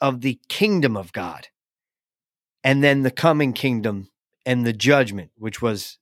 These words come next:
to them, absolutely. And it closes out with the most,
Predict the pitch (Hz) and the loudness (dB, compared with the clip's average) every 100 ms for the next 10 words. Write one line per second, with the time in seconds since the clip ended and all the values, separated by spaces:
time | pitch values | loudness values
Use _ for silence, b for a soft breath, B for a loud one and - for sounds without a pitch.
0 | _ - 131 131 131 90 85 _ - 117 | _ -4 2 4 4 2 -10 _ -4 -4
1 | - 123 120 123 87 - B B B B | -2 -4 -2 -2 -6 -20 B B B B
2 | B 143 143 143 147 156 143 131 151 113 | B 2 2 2 4 4 2 2 2 2
3 | 101 - 123 123 120 123 117 - - | -4 -8 -8 -4 -2 -2 -2 -10 -18